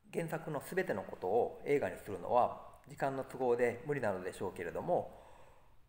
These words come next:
大切なところは、えー、細かく描写されておりまして、えー、綺麗に伏線回収と、そして簡潔に結末が描かれておりました。この矢島梶子という女性は、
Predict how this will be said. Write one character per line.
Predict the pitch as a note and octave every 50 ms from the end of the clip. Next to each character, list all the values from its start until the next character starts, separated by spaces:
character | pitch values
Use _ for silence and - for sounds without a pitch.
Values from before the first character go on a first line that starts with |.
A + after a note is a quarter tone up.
| _ -
大 | - B2 A#2
切 | - C#3 - -
な | F3 B2
と | - A2+
こ | - -
ろ | G2+ F#2 F#2+
は、 | A2 G#2+ G#2+ G#2+ - - - -
え | G#2 G2 G2
ー、 | -
細 | - D#3 -
か | E3 - D#3+
く | - - G2+ E2+ - - - -
描 | A#2+ A2+
写 | G#2+ G2+
さ | F#2+ G#2+
れ | G#2 G2
て | - G#2
お | G2
り | F#2+
ま | G2+ G2 F2+
し | - -
て、 | - G#2+ F#2+ - - - - - - - - - _ _ - - -
え | - F#2+
ー、 | - -
綺 | D#3
麗 | D3+ C3+ A2+
に | A2 A2+ A#2 G#2 - - - -
伏 | - - - C#3+
線 | - C3 A#2 A#2
回 | - A2 G#2+ G2+
収 | - B2 G#2+
と、 | G#2 - A2 F#2+ - - - - - - - - - - _ - - _ _
そ | - -
し | -
て | - -
簡 | - - F3+ F#3+
潔 | F#3 F#3+ E3+ - D#3+
に | D3+ D#3 D#3 - - - - - - _ _ _ _ _ _ _ _ _ _ _ _ _ _ _ _ _ _ -
結 | - G#2 - C3+ A#2 -
末 | - A2+
が | A2+ G2+ - - -
描 | - B2 A2+
か | - A2
れ | G2 F#2+
て | - D3 D3 - -
お | G#2+
り | G#2+
ま | F2+ -
し | - -
た。 | - - - - - - - - _ _ _ _ _ _ _ _ _ _ _ _ _ _ _ _ _ _ - _ _ _ _ _ _ _ _ _ - - _ _ _ _ _ _ _ _ _ _ _ _ - _ - _ _ _ _ _ _ _ _ _ _ _ _ _ - -
こ | -
の | E3+ E3 D#3
矢 | C#3+ F3 F#3
島 | G3 G3+ F#3+
梶 | G3 G3+ F#3 F3
子 | D#3 B2
と | - - F#2
い | F2+ F2+
う | F2+
女 | G2 E2+
性 | - - E2+ D2+
は、 | E2+ A2 A#2 G2+ - - - - -